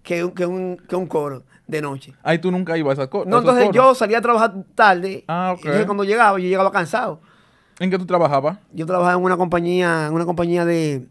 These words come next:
Speaker 1: de, hacía ventana.
Speaker 2: Ah, ok,
Speaker 1: Hacía
Speaker 2: ok, ok.
Speaker 1: puerta, ventana.
Speaker 2: O sea, ella siempre tenía una excusa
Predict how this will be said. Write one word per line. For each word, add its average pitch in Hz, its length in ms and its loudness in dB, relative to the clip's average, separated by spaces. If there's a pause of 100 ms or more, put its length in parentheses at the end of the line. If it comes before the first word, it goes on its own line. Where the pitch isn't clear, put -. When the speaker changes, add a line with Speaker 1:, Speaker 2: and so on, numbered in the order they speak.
(480)
Speaker 1:
de, 151 180 -10
hacía 147 220 -4
ventana. 151 540 -4 (420)
Speaker 2:
Ah, 190 100 0
ok, 220 140 -4
Speaker 1:
Hacía 175 400 0
Speaker 2:
ok, - 140 -4
ok. 151 160 -4
Speaker 1:
puerta, 170 280 -2
ventana. 160 600 -8 (320)
Speaker 2:
O 156 120 -2
sea, 220 140 -2
ella 220 120 4
siempre 226 280 -2
tenía 208 240 0
una 202 140 -2
excusa 208 720 -2